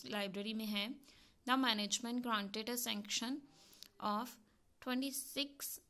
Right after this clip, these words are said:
thousand four hundred fifty-six more books to a library। अ, जो लाइब-, मैनेजमेंट है उसने ग्रांट दिए है, ग्रांट सैंक्शन किए है इतनी और बुक्स के लिए। ओके, and how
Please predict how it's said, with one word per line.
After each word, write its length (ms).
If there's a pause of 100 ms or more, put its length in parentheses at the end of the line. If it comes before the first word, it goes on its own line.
(200)
thousand 580
four 240
hundred 320
fifty-six 640 (240)
more 180 (120)
books 220 (420)
to 180
a 40 (120)
library। 400 (760)
अ, 320
जो 160
लाइब-, 500
मैनेजमेंट 720
है 120
उसने 300
ग्रांट 440
दिए 200
है, 80 (140)
ग्रांट 380
सैंक्शन 340
किए 260
है 60
इतनी 480 (260)
और 200
बुक्स 240
के 140
लिए। 220 (280)
ओके, 220 (540)
and 220
how 100